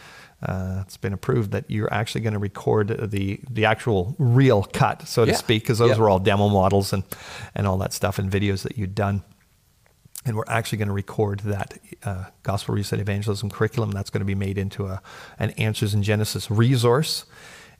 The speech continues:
Speaker 1: And it, it, I don't know. It's just, to me, it's, it's, it's pretty moving because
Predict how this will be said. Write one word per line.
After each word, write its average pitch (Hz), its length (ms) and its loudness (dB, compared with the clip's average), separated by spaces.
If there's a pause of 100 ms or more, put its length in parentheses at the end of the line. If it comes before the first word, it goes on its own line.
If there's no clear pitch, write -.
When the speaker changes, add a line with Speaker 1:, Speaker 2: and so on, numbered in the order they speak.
(140)
Speaker 1:
And 104 460 2 (560)
it, - 220 -10
it, - 140 -10 (680)
I 123 140 2
don't 127 140 4
know. 101 200 2 (180)
It's 107 260 -2
just, - 380 -2 (360)
to 151 120 2
me, 180 160 6
it's, - 140 2
it's, 143 300 0
it's - 180 0
pretty 135 220 2
moving 101 360 2 (220)
because 113 380 2